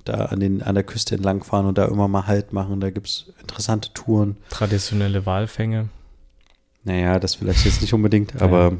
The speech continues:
Speaker 2: aber gibt's ja auch da in Norwegen.
Speaker 1: Ja, aber das, d-, das würde ich echt noch mal gerne machen.
Speaker 2: Hm.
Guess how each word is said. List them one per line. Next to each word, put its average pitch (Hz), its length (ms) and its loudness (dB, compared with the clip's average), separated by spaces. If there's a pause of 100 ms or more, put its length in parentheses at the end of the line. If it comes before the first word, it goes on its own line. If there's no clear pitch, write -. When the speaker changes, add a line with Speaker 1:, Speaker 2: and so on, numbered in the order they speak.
Speaker 2:
aber 98 220 0
gibt's 98 260 -4
ja 110 160 0
auch 107 200 -4
da 98 160 -6
in 101 120 -6
Norwegen. 110 400 -8 (120)
Speaker 1:
Ja, 95 200 -4
aber 92 160 -2
das, - 680 -2
d-, - 60 -8 (400)
das - 320 -2 (340)
würde 110 180 0
ich - 120 -4
echt - 140 -4
noch 101 100 2
mal 98 140 2
gerne 95 260 0
machen. 92 400 -4
Speaker 2:
Hm. 107 280 -4